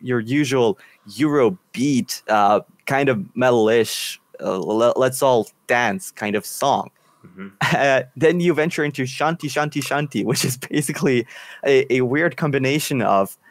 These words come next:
Speaker 1: of, <laughs> of three, uh, Japanese girls, uh, singing, uh, uh, singing something,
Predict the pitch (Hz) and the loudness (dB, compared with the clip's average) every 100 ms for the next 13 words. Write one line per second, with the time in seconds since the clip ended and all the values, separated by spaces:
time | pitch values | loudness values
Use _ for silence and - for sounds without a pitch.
0 | _ - 110 120 - - - 135 131 - | _ 0 2 2 2 -2 0 0 -2 -14
1 | - - 127 127 - - - 143 180 214 | -20 -2 -2 -2 -8 -18 -6 0 2 2
2 | 175 - _ - 120 117 - 117 147 165 | 0 -4 _ -2 0 0 -2 -4 -2 0
3 | 185 170 139 - 110 113 175 - _ _ | 0 -2 -4 -2 2 2 2 -2 _ _
4 | _ _ - _ 117 117 113 - - - | _ _ -20 _ 0 2 2 0 -8 -6
5 | - 180 170 156 147 _ _ _ _ _ | -2 0 2 0 -4 _ _ _ _ _
6 | _ _ _ _ _ - 85 110 135 113 | _ _ _ _ _ -10 -10 -4 -2 -2
7 | - - 180 190 185 156 - 160 - 143 | -4 -6 -2 0 0 -2 -2 -2 -2 -2
8 | 127 | -4